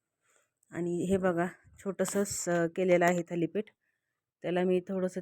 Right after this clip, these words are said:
तेल सोडून घेते आणि नंतरनं पलटी मारून घेते ते.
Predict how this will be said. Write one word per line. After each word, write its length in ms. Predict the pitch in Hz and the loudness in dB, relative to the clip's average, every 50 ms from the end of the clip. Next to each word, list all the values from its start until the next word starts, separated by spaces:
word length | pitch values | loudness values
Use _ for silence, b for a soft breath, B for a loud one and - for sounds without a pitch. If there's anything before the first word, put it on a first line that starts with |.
| - - | 0 2
तेल 180 | 202 196 196 | 4 4 4
सोडून 400 | 190 - 208 208 190 185 185 180 | 2 0 -2 -2 0 0 0 0
घेते 460 | 180 190 190 - - 165 196 220 - - - _ _ - | 0 -2 -4 -4 -4 -4 -4 -4 -6 -10 -20 _ _ -10
आणि 300 | 160 165 170 165 165 170 | -6 -4 0 2 2 2
नंतरनं 540 | 175 185 185 185 175 - 165 160 170 175 180 | 2 2 0 0 -2 -4 -4 -2 -2 -2 -2
पलटी 340 | 180 - 196 190 - - 185 | -2 -4 -6 -6 -4 -4 -4
मारून 340 | 185 180 175 170 165 165 | -2 -2 0 0 0 0
घेते 260 | 165 175 175 - - 151 | 0 0 -2 -6 -8 -12
ते. 300 | 151 - 190 220 - | -8 -6 -6 -6 -8